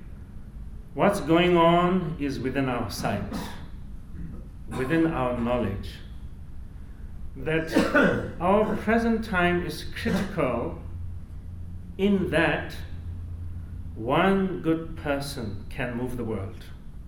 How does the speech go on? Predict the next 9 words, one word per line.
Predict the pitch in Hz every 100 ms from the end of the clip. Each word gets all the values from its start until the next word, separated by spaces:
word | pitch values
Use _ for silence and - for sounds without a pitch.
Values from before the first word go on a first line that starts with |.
| - - - -
shake | - - 175 175
the | 127
world | 120 110 - - - - - - - -
in | 127
a | 135
positive | - 139 120 - 104
way. | 107 92 - - - - - - - - - - - -
And | 156 160 147 117
one, | 147 202 208 147 151 202 196 -